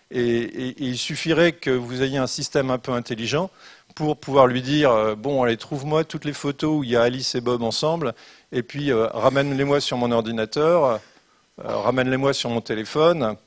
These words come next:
Je vais prendre un café, quand je reviens, c'est là. Donc tout ça, c'est possible, sauf que pour y arriver, il faut d'abord que les informations, qu'il y ait plus de méta-informations sur toutes ces données.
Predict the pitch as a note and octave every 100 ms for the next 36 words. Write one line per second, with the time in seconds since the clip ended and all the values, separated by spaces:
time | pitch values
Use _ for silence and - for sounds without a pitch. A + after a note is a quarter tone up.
0 | _ _ _ _ _ _ _ - - A#2+
1 | B2+ - D3+ C3+ C3 A2+ E3 E3+ - B2+
2 | A#2+ A#2 D3 - B2 G#2 - - - -
3 | - C3 - G3+ G#3 G3+ - D3 C#3+ C#3
4 | G3 A3 F#3 C3+ C3 - _ _ - F#3+
5 | F#3 - D#3+ D3 - F3 E3+ D3+ D3 D3
6 | F3+ G#3 F3+ D3 C#3+ D3 D#3+ - C#3+ B2+
7 | B2 C3 C#3+ C#3+ D3+ C#3 C#3 - D3 C#3+
8 | - - A#2 A2 - D3 B2+ A#2 C3 B2+
9 | C#3 B2 - A2+ A2 - B2+ A#2+ - -
10 | A#2 - G#2 A2 C#3 G3+